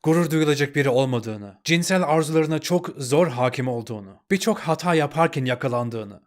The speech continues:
hep savaş peşinde olduğunu, kan dökmek peşinde olduğunu, dinden çıkanları öldürmeyi emrettiğini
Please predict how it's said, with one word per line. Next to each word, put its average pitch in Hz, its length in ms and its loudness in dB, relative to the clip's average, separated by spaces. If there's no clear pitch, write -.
hep 180 360 -2
savaş 170 460 0
peşinde 135 420 -4
olduğunu, 117 640 -6
kan 185 320 -2
dökmek 135 360 -4
peşinde 123 340 -8
olduğunu, 107 560 -10
dinden 180 380 2
çıkanları 170 580 0
öldürmeyi 156 640 0
emrettiğini 113 720 -8